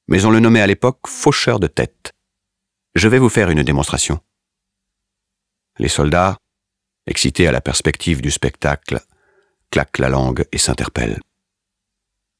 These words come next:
Dans la posture du samouraï qu'il a apprise des estampes anciennes,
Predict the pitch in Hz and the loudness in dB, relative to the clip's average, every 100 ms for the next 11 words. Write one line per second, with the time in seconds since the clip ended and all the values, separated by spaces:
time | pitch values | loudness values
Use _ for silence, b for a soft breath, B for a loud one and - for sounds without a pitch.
0 | _ _ _ _ _ _ _ _ _ _ | _ _ _ _ _ _ _ _ _ _
1 | _ _ _ - 87 85 95 101 80 - | _ _ _ -2 0 2 2 4 2 2
2 | 76 78 87 78 - 65 69 - 78 64 | 0 2 2 0 -2 -2 -2 -2 -4 -2
3 | 64 69 - 71 - 76 69 - 78 78 | -4 -4 -2 -4 -4 -4 -4 0 0 0